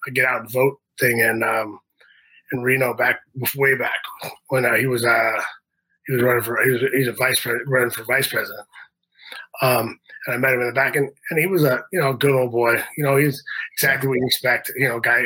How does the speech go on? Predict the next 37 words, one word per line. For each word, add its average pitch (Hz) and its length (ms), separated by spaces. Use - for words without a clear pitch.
he's 123 120
a 120 60
p-, - 100
career 127 260
politician, 120 720
good 139 160
old 123 140
boy. 120 320
The 117 80
way 123 120
he 120 60
talked 123 300
to 120 100
him, 117 100
it, 135 200
it 147 60
wasn't, 123 280
it 151 40
wasn't. 131 320
And, 170 220
but 175 120
he 175 80
was 156 220
very 139 420
lucid, 131 420
very. 131 440
There, 139 180
this 151 180
is 139 140
not. 131 280
I 135 80
mean, 123 300
he 131 120
spoke - 520
well. 123 340
He 127 140
was, 123 280